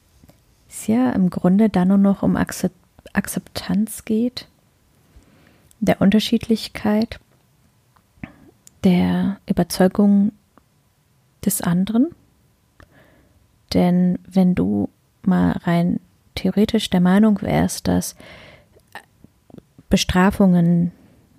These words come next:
f-, ganz richtig und wichtig sind für,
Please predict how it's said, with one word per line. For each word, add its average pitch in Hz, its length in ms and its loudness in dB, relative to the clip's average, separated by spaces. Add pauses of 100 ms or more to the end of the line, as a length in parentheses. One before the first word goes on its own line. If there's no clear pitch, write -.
(600)
f-, - 460 -14 (360)
ganz 185 440 2 (240)
richtig - 460 0
und 180 180 2
wichtig - 360 -4
sind 160 320 -2
für, 160 440 -2